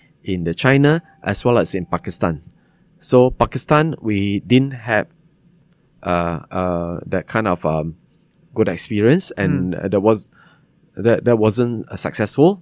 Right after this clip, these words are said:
Speaker 2: Yeah.
Speaker 1: So we gotta pull back. And then China was a successful example, and we had a very good run for almost ten years.
Speaker 2: Mm.
Speaker 1: Yeah, after
Speaker 2: Okay.
Speaker 1: listing.
Speaker 2: Right.
Speaker 1: Yeah.
Speaker 2: Right.
Speaker 1: So
Speaker 2: Okay.
Speaker 1: I tend to spend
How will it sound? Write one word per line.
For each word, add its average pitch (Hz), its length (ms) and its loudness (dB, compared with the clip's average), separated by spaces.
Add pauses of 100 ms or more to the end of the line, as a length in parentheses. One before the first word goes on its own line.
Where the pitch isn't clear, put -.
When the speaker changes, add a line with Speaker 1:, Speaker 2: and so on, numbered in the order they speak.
(120)
Speaker 2:
Yeah. 117 200 -4
Speaker 1:
So 120 180 2
we 113 60 2
gotta 92 180 -2
pull 117 200 2
back. 123 340 2 (360)
And 98 200 -2
then 123 200 2
China 151 380 2
was 104 260 4
a 92 240 -2
successful - 560 0
example, 95 560 -4 (280)
and 87 380 -8
we 101 100 -2
had 110 140 -4
a 92 80 -2
very 110 180 4
good 113 200 2
run 107 260 0 (300)
for 101 360 2
almost 123 320 -2
ten 123 180 2
years. 101 380 -4
Speaker 2:
Mm. 123 360 -4 (180)
Speaker 1:
Yeah, 92 220 -4 (200)
after 139 240 2
Speaker 2:
Okay. 147 80 6
Speaker 1:
listing. 120 380 0 (180)
Speaker 2:
Right. 120 300 0 (220)
Speaker 1:
Yeah. 98 260 -2
Speaker 2:
Right. 78 100 -12
Speaker 1:
So 190 300 4
Speaker 2:
Okay. 123 160 -8 (100)
Speaker 1:
I 120 100 2
tend 208 220 2
to 131 80 6
spend 175 300 0